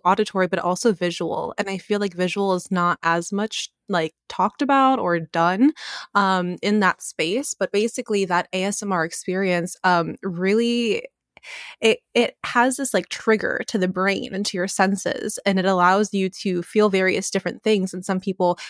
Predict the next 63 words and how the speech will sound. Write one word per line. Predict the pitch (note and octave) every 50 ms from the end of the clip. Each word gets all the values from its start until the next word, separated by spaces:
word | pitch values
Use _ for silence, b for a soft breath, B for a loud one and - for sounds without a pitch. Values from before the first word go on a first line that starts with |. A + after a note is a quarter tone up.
| B _
find | - F#3+ F#3 F#3 F#3+
it | - -
really, | F#3+ F#3+ F#3 F3+
like, | F3+ F3+ F3 - - - B B B B B B B -
gross | - G#3 G3+ G3 A3 A3 -
and | G#3 G#3
shocking, | - F#3 F3 G3 - A3 G#3 G#3+
and | G#3+ G3
they | F3 F3
don't | F#3+ - -
like | D#3+ E3+ F#3+ -
it. | A3+ A#3 A#3
They | A3+
don't | G3+ F3 F3
like | F3+ F#3+ -
that | - F#3+ -
visceral | F3 F#3+ G3+ - - G3+ F#3
reaction | F3 F3+ F#3 F3+ F3 F3+ - - A#3
that | A3+ G#3+
they | - A3 A3+
get. | A#3 A#3 C4 - -
And | G3 -
some | - G3 G3+
people | - G#3 - G3+ G3
find | - F#3+ F#3+ F#3+
it | - -
so | - - F#3+
relaxing | F3 F#3 F#3+ E3+ E3 F#3 - - G#3
they | F#3 F#3
can | - F#3
fall | - - E3+ -
asleep. | F3+ - - - G#3 A3 C4 C#4+ -
Some | - G#3+ G3+
people | - - F#3 F#3 F#3+
just | F3+ F#3 - - F3+
like | E3+ F3 - -
to | - F#3+
hear | - - F3+ F3+
it | F#3 F3
in | F#3
the | F3 E3
background | - - D#3 E3 F#3 - A3 G#3+ A3 A3
so | -
they | F#3+ F3
can | F3+ - F#3
do | E3+ E3+
their | D#3 D#3 D#3
work. | D#3 D#3 D3+ - F3+ B3+ E4+ - B B B B B B
So, | - - - G3 F3+ F3 F3 E3+ -
um, | - F3 E3+ E3 - -
it | - -
comes | - G#3+ A3 G#3+
in | A3+ G#3+
many | F#3+ F#3 F3
different | E3+ - - - -
facets, | - F3+ E3 E3+ E3 - - - - - _ - -
but | - D#3+ -
the | E3+
one | E3 E3+ E3+ F3
that | E3 - -
I | - D#3+ E3
specialize | F3 - - F3 - - - E3 E3+ F3 E3+ F3+
in | F3 F3+ F#3+